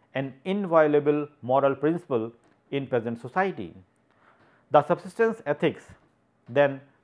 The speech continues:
defines the moral economy of the peasant. So, virtually for the moral understanding of the moral economy,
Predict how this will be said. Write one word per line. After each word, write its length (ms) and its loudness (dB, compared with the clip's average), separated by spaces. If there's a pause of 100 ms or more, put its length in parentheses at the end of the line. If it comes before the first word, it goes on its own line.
defines 520 2
the 280 6 (260)
moral 380 2
economy 380 -4
of 140 -6
the 200 0 (400)
peasant. 400 -4 (380)
So, 140 -2
virtually 560 0 (160)
for 140 2
the 120 0
moral 400 4
understanding 500 -2
of 120 -4
the 100 2
moral 380 0
economy, 540 0